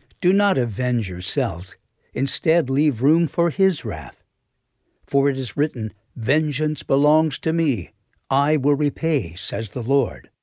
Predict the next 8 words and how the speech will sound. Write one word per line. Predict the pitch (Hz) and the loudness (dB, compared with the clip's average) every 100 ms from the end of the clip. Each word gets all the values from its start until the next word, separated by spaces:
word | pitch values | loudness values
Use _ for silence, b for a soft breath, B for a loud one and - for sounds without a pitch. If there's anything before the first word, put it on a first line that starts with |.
| _ _ _ _ _ _ | _ _ _ _ _ _
But | 135 147 - _ _ _ _ _ _ | -2 -2 -4 _ _ _ _ _ _
if | 110 87 143 | -10 -8 0
your | 143 156 | 2 4
enemy | 143 147 147 147 | 2 0 0 0
is | 123 101 | -2 -4
hungry, | 117 135 131 127 104 _ | -4 -2 -2 -6 -12 _
feed | - 135 123 | -10 -6 -4
him. | 98 87 69 | -6 -10 -12